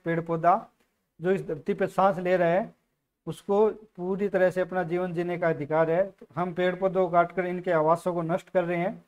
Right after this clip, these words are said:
जो कि हमें नहीं करना चाहिए। तो आप लोगों का बहुत बहुत धन्यवाद। आपको आज इस व्लॉग रिबन के बारे में जानकर कैसा लगा, कुछ नया जानने को मिला तो मुझे कमेंट करके ज़रूर बताइएगा।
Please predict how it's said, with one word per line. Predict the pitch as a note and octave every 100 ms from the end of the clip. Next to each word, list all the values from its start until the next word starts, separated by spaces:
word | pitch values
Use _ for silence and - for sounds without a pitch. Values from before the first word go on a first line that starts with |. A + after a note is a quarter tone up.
| _ D#3+
जो | E3+
कि | D#3+
हमें | D3+ D3+
नहीं | D3 F#3+
करना | G#3+ F#3+ F3+
चाहिए। | E3+ E3+ F3+ B3 - _ _ _ _ _ _ _
तो | D3+ D3 C#3+ -
आप | D#3+ E3+
लोगों | F#3+ F3+ F3+
का |
बहुत | E3 D#3+ E3+
बहुत | E3+
धन्यवाद। | D#3 E3+ F#3 F3+ F3
आपको | E3+ E3+ F#3+ F#3
आज | - E3 F3 F3
इस | F3+ E3
व्लॉग | D#3 E3 E3+
रिबन | E3 F3+
के | F3
बारे | E3 F3
में | F3
जानकर | E3 E3 F3
कैसा | E3+ E3 E3
लगा, | E3+ E3+ F3
कुछ | F3 E3 D#3+
नया | D#3 E3
जानने | E3 E3 E3
को | D#3+
मिला | D#3+ E3 G3
तो | F#3+ E3
मुझे | D3+ D3
कमेंट | D3 D3+ D3
करके | C#3 D3
ज़रूर | C3+ C#3 D#3
बताइएगा। | C#3+ D3 D3 D#3